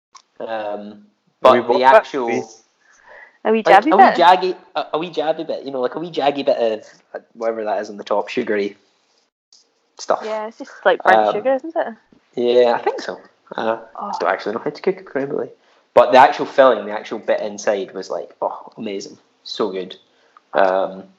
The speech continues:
Speaker 3: I'm really jealous. I've
Speaker 1: really
Speaker 3: not had a
Speaker 1: tasty.
Speaker 3: creme brulee for a really long time, and now I'd quite like one.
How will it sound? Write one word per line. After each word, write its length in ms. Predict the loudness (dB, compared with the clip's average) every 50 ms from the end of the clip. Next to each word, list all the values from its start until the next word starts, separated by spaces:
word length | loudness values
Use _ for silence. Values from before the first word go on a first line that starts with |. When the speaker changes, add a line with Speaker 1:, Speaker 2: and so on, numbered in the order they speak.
| _ -10
Speaker 3:
I'm 80 | -6
really 200 | -2 -2 -2 -2
jealous. 220 | 0 0 0 0 0
I've 40 | -2
Speaker 1:
really 100 | -2 0
Speaker 3:
not 100 | 0 0
had 100 | 0 0
a 40 | 0
Speaker 1:
tasty. 80 | 2 2
Speaker 3:
creme 120 | 2 2 2
brulee 380 | -2 -2 0 0 0 -2 -4 _
for 120 | _ -2 -2
a 40 |
really 220 | -2 -2 -4 -4 -2
long 220 | -2 -4 -6 -6
time, 340 | -12 -12 -10 -10 -10 -10 -12
and 80 | -10 -10
now 200 | -8 -6 -6 -6
I'd 100 | -6 -6
quite 180 | -4 -4 -2 -2
like 140 | -2 -4 -4
one. 200 | -6 -10 -10 -12